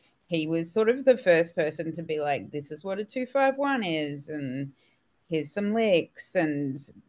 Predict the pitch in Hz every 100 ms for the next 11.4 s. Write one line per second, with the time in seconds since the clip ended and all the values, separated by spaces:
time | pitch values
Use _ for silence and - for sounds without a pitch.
0 | 95 151 135 165 - 151 170 175 220 190
1 | 208 185 185 202 208 - 180 180 170 170
2 | - 165 156 151 151 143 139 143 _ _
3 | _ _ _ _ 156 160 156 156 170 147
4 | 135 _ _ _ 185 165 135 170 180 175
5 | 185 175 185 - - _ _ - 170 -
6 | 175 170 170 160 - - 180 165 165 -
7 | _ _ _ _ _ _ _ _ _ -
8 | 196 226 254 247 226 208 190 190 190 180
9 | 170 180 196 190 185 - 180 190 170 175
10 | 175 175 180 - - 185 175 202 226 247
11 | - - - 311